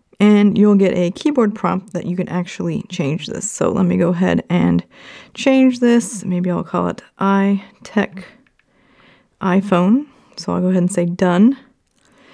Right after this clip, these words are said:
And now you can see the name has changed. So over here, nothing's changed yet. And what I've found is if you access the control center, so I'm going to swipe down here from the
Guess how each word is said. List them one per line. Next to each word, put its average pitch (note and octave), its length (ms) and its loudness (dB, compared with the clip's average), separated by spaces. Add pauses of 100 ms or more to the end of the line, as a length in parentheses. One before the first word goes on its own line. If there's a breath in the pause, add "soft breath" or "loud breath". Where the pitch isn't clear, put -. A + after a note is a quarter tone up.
(300 soft breath)
And F#3 140 2
now F#3 80 4
you F#3 80 4
can F#3 80 2
see F#3+ 180 2
the F3+ 100 2
name F3+ 360 4
has F3 180 -4
changed. - 720 -6 (400 soft breath)
So G#3+ 200 2
over A#3+ 200 4
here, F4 280 4
nothing's B3+ 440 2
changed G#3 420 2
yet. G3 300 -2
And F#3 280 -2
what F#3 120 0
I've G#3+ 180 0
found F3+ 400 -4
is F3+ 380 -2
if G3 280 -4
you F#3+ 300 2
access A#3+ 400 -4
the - 140 -8
control A#3 440 0
center, B3+ 460 -4
so - 240 -6
I'm F3+ 160 -2
going F3 200 -2
to F#3 300 -4 (680 loud breath)
swipe A3+ 360 0
down G3 220 4
here F#3+ 160 2
from G3 200 0
the E3 220 -4